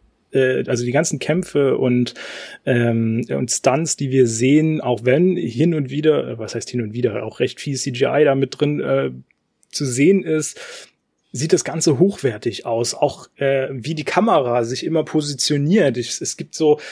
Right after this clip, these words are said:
eine Szene, die sieht man auch schon im Trailer, deswegen ist das auch kein Spoiler, äh, wo die am Tisch sitzen und kämpfen in einem Ruheabteil. Und, äh,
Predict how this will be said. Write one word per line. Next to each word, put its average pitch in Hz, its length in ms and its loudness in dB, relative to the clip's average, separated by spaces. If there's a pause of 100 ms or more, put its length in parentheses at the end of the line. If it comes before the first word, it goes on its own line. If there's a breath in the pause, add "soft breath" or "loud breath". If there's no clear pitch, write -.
(260 loud breath)
eine 165 260 2
Szene, 165 440 2
die 131 80 -8
sieht 139 160 -10
man 151 100 2
auch 147 140 0
schon 143 180 -4
im 127 140 -4
Trailer, 151 400 2
deswegen 127 280 -4
ist - 140 -8
das - 140 -6
auch - 100 -8
kein 123 220 -8
Spoiler, 143 500 -2 (380 loud breath)
äh, 131 240 2
wo 123 100 -4
die 139 140 -2
am 120 160 -2
Tisch 208 300 2
sitzen 131 420 -2
und 120 180 -2
kämpfen 139 460 -2
in 120 80 2
einem 117 80 0
Ruheabteil. 123 1040 2 (420 loud breath)
Und, 127 720 0
äh, 127 340 -2